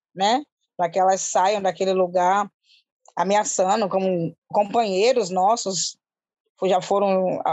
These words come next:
é, vítimas de spray de pimenta, né,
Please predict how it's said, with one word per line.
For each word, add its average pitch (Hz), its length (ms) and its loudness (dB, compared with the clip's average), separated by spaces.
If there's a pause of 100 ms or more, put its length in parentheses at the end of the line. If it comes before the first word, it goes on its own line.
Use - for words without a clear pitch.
é, 170 640 0 (680)
vítimas 185 580 0
de 180 60 -2
spray 226 300 0
de 233 100 -2
pimenta, 196 540 0 (480)
né, 202 240 0